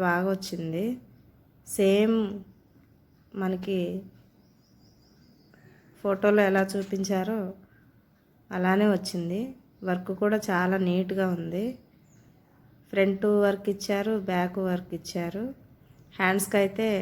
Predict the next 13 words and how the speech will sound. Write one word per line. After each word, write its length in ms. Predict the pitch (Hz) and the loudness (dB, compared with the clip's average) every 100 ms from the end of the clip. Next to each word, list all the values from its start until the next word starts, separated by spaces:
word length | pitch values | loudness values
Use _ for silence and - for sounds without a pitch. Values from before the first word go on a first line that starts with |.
| 175 180 - - - - - | -2 -6 -14 -20 -20 -20 -8
ప్లెయిన్ 300 | 214 190 190 190 | 2 4 4 2
ఇచ్చారు 440 | 196 175 165 185 240 262 - - | -2 -4 -2 -4 -6 -10 -20 -4
క్లాత్. 420 | 185 180 180 196 254 302 - - _ _ - - - - - - _ _ | 2 2 2 -6 -6 -8 -14 -20 _ _ -20 -20 -20 -20 -20 -20 _ _
వాళ్ళు 220 | 196 190 190 | 0 0 2
చూపించిన 500 | 214 202 214 208 226 | 0 0 0 0 -2
ఫోటోలో 480 | 214 214 208 208 202 | 0 -4 0 0 2
కూడా 280 | 202 202 208 190 185 196 - - - - - | 0 0 0 -2 -4 -8 -12 -20 -20 -20 -8
హ్యాండ్స్ 340 | 185 180 185 | -2 0 2
అనేది 260 | 196 190 180 | 2 0 0
చూపించలేదు. 640 | 180 175 170 170 175 170 240 269 _ _ - _ - _ - | -2 0 -2 -2 -4 -6 -10 -10 _ _ -20 _ -20 _ -10
అలానే 460 | 185 180 185 196 196 180 185 - - - - - - - | -2 2 2 2 0 -2 -6 -10 -20 -20 -20 -20 -18 -2
చున్నీకి 440 | 202 202 208 196 | 0 2 2 0
కూడా 280 | 202 202 214 | -2 0 0